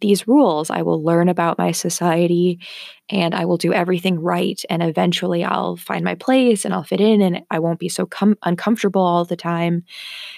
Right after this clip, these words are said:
And, um, I really, really pushed myself and eventually became a modern applied cultural anthropologist and historian, also studying economics and political science.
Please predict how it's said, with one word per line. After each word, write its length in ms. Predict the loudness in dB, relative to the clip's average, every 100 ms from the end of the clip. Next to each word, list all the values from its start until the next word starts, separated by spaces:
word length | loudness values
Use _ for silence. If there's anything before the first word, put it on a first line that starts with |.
| -18 -4
And, 540 | 0 2 2 0 -4 -4
um, 600 | -4 -2 -2 -2 -6 -10 _ -6
I 60 | -4
really, 380 | 2 2 4
really 280 | 2 0 -2
pushed 380 | -4 -2 -2 0
myself 680 | 0 0 0 2 2 0 -8 -6
and 200 | -2 -2
eventually 520 | 0 0 -2 -2 -2
became 440 | -2 -4 -4 -2
a 80 | 0
modern 340 | 0 0 0 -2
applied 400 | -4 -4 -4 -4
cultural 420 | -6 -6 -4 -4
anthropologist 880 | -4 -4 -4 0 2 2 0 -4 -8
and 100 | -12
historian, 800 | -10 -10 -4 -2 0 0 0 -2 -4 -14 -20 -20 -6
also 320 | -4 -2 -4
studying 480 | -6 -4 -4 -4 -4
economics 580 | -4 -4 -2 -2 -4 -6
and 120 | -8
political 400 | -2 -2 -2 -4
science. 640 | -6 -6 -4 -6 -10 -14